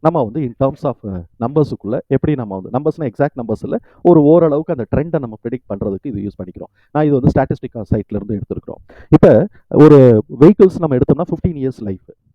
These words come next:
அப்ப ஃபிஃப்டீன் இயர்ஸ்க்கு முன்னாடி இருந்ததை வந்து ரீப்ளேஸ்மெண்ட்டுக்குள்ள கொண்டு வருவாங்க. நார்மலா வந்து ஃபிஃப்டீன் இயர்ஸ் முடிங்கிற வரைக்கும் வச்சிட்டு இருக்கிறவங்க கொஞ்சம் பேர் தான் வச்சிட்டு இருப்பாங்க. நிறைய பேர் வந்து ஏழு வருஷம், எட்டு வருஷத்துலயே ரீப்ளேஸ்மெண்ட் பண்ண ஆரம்பிச்சிருவாங்க.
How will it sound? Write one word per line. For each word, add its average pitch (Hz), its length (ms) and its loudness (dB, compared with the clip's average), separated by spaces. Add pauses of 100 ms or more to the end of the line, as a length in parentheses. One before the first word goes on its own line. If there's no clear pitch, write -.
(140)
அப்ப - 260 -10
ஃபிஃப்டீன் 214 340 -2
இயர்ஸ்க்கு 170 500 -2
முன்னாடி 180 340 -2
இருந்ததை 151 460 -4
வந்து 107 180 -6
ரீப்ளேஸ்மெண்ட்டுக்குள்ள 151 720 -6
கொண்டு 113 200 -4
வருவாங்க. 87 360 -6 (400)
நார்மலா 175 380 0
வந்து 160 220 -2
ஃபிஃப்டீன் 160 360 -6
இயர்ஸ் 143 200 -8
முடிங்கிற 175 400 -4
வரைக்கும் 156 340 -4
வச்சிட்டு 151 260 -8
இருக்கிறவங்க 139 340 -4
கொஞ்சம் 135 240 -4
பேர் 143 160 2
தான் 135 140 0
வச்சிட்டு - 300 -6
இருப்பாங்க. 98 160 -6 (260)
நிறைய 165 340 4
பேர் 180 180 6
வந்து 165 260 0
ஏழு 170 280 2
வருஷம், 147 300 -6
எட்டு 151 320 -4
வருஷத்துலயே 143 460 -6
ரீப்ளேஸ்மெண்ட் 135 480 -8
பண்ண 117 280 -6
ஆரம்பிச்சிருவாங்க. 101 420 -8